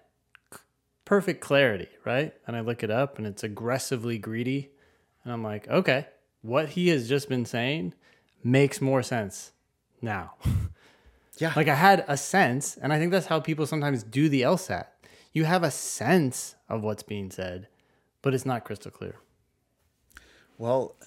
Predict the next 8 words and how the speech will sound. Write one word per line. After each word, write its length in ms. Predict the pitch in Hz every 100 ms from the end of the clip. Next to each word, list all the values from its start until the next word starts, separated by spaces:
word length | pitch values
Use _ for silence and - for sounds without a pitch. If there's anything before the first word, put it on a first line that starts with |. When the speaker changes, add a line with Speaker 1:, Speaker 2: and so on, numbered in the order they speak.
| _ _ -
Speaker 2:
lawyers 680 | 104 107 135 139 147 147
are 640 | 123 - 104 107 107 107 - - - - _ _ _ 98 -
knights 600 | 110 107 131 127 - -
of 500 | - 113 101 104 95
the 340 | 110 104 101 -
English 460 | 117 113 113 -
language. 500 | 101 117 113 76 78
Speaker 1:
Yep. 240 | 123 131